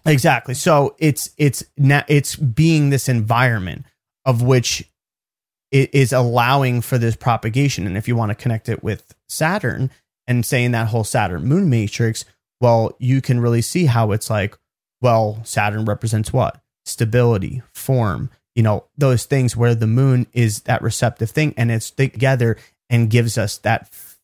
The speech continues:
yes, and it gives us that physical form, that physical life for us to be able to, for, for us to be able to exist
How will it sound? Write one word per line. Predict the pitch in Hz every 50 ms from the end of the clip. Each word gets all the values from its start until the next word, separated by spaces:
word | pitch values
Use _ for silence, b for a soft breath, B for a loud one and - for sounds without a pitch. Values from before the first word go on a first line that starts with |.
| _ _ _ _ _ -
yes, | 151 151 120 90 101 -
and | - 131 117 110
it | 117 113
gives | 110 135 120 117
us | 120 -
that | - 87 - - _ -
physical | 160 143 123 127 127 - 131 120 110 104 104 - - -
form, | - 143 131 117 113 113
that | 92 - -
physical | - 135 123 113 - - 113 107 107
life | 110 117 110 92 - - - _ - - - - _
for | - - 135 - -
us | 131 123 -
to | - 139
be | 123 117 123
able | 117 107 107
to, | 110 101 - _ _ -
for, | - - 156 139 - -
for | - 151 - -
us | 147 143 135 -
to | - 139
be | 123 131 127
able | 117 120
to | 117 107
exist | 107 113 117 170 196 190 - - -